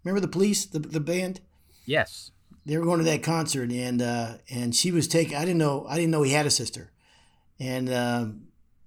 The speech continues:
Speaker 1: the, she dropped him off at the concert in San Francisco, and they asked, you know, could I, that they had a ride there, but could I pick her up, pick him back up? And so I said, "Well, how's, how you getting there?"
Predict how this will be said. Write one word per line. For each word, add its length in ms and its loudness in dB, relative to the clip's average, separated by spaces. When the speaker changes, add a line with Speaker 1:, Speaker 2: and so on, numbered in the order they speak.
Speaker 1:
the, 260 -8
she 160 2
dropped 300 2
him 100 -2
off 180 -2
at 60 -6
the 80 -6
concert 360 -4
in 80 -8
San 160 -2
Francisco, 580 -4
and 100 -2
they 120 -2
asked, 380 -6
you 100 -10
know, 380 -10
could 120 -2
I, 180 -2
that 180 -6
they 100 0
had 140 6
a 40 4
ride 240 6
there, 160 6
but 160 -2
could 120 0
I 100 2
pick 200 -2
her 140 -4
up, 280 -10
pick 160 -2
him 100 -4
back 220 -6
up? 220 -10
And 80 -8
so 100 0
I 60 0
said, 140 0
"Well, 120 2
how's, 280 0
how 100 -4
you 180 4
getting 200 0
there?" 240 -12